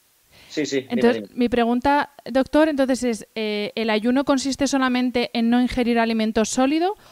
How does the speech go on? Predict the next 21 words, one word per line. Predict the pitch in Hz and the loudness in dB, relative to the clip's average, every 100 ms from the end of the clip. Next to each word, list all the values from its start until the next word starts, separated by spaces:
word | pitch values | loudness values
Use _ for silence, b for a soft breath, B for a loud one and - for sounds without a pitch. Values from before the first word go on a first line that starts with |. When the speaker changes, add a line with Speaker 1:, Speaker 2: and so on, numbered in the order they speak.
| B - | B 0
Speaker 2:
o | 226 | 2
también | 220 214 226 240 | 2 -2 0 0
incluye | 247 233 247 247 240 | 0 0 2 2 2
cierto | 220 233 220 233 | 0 -2 -2 -2
tipo | 233 226 | 0 2
de | 214 | 2
líquidos? | 262 254 190 180 | 0 -4 -4 -4
Porque, | - 190 190 | -6 -12 -6
claro, | 233 233 175 - | -4 -2 -4 -6
eh, | 190 185 | -6 -6
eh, | - 185 | -6 -4
yo | 185 | 0
he | 214 | 0
visto | 233 - 233 | 0 0 2
muchas | 226 233 233 220 | 2 0 0 -2
teorías | 247 220 233 247 | 0 0 0 -2
sobre, | - 208 196 190 | 0 -2 0 -4
por | 185 | -6
ejemplo, | 190 196 175 160 | -8 -8 -8 -6
los | 208 190 | 0 0
batidos. | 180 185 165 165 156 | 0 -4 -4 -6 -8